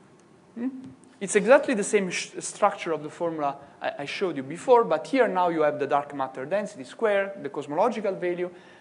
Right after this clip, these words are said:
Here you have a, a spectrum which has been emitted at some redshift Z, so you have to integrate over it. Here you have the absorption factor. These factors come from, uh, the square of dark matter density that scales as one plus Z, uh, to the sixth,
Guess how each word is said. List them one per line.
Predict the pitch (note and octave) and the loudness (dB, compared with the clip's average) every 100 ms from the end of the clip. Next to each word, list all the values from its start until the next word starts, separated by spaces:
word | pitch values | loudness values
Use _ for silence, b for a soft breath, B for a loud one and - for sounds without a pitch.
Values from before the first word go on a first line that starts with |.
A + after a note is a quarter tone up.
| B | B
Here | - G#3 G3+ | -2 2 2
you | F#3 D#3 | 2 2
have | D3+ | 4
a, | C#3+ - | 2 -2
a | |
spectrum | - - A3+ A3+ - F3 | -8 0 0 0 -8 -8
which | D#3 D#3 | -8 -6
has | D#3 C#3+ | -8 -6
been | D3+ | -6
emitted | C#3 D3 C#3+ C3+ | -6 -6 -8 -8
at | - | -6
some | F3 E3 | -6 -2
redshift | D#3 D#3 - C3+ - | -2 -4 -14 -18 -4
Z, | G3 G3 D3 - B | 2 2 2 -6 B
so | - C#3+ | -8 -2
you | C#3 | 0
have | C#3 | 0
to | D3 | -4
integrate | C#3 C3 D#3+ B3 | -8 -4 2 2
over | D#3 C#3 C#3 | 2 0 0
it. | G3+ - B B B B B _ | -2 -8 B B B B B _
Here | - A3 G#3+ | 0 6 6
you | F3+ | 8
have | E3 C#3+ | 6 4
the | |
absorption | C3+ - A#3 A#3 D#3 | 0 2 0 2 -2
factor. | C3+ D#3 E3+ - G#3 F3+ D#3 | 4 4 4 -2 -4 -4 0
These | A3+ G#3 F3+ | 0 0 -4
factors | - F3+ F3+ F3 D#3 | 2 2 2 -6 -6
come | - D#3+ D3+ | -2 0 0
from, | - D3+ C#3 C#3 B2+ B B - | -2 -4 -2 -6 -10 B B -8
uh, | C3 B2+ C#3 | -6 -6 -6
the | D3 | -8
square | - - G#3+ G#3+ | -8 2 6 6
of | G3+ | 6
dark | E3+ E3+ F3 | 4 0 -2
matter | D#3+ D#3+ | -2 -2
density | D3 D#3+ D#3+ C#3+ | -2 -4 -4 -6
that | C3+ | -8
scales | C3+ - D3+ C#3+ C3+ | -8 -6 -4 -4 -4
as | C3+ C3+ - | -6 -6 -8
one | C#3 D3+ D3+ | -2 -2 -2
plus | D3 C#3 C3 | -2 -2 0
Z, | C#3 C3+ - - E3 | -4 -4 -14 -16 -12
uh, | C3+ | -12
to | - | -10
the | C#3 | -8
sixth, | - B3+ B3+ - | -2 -2 -2 -14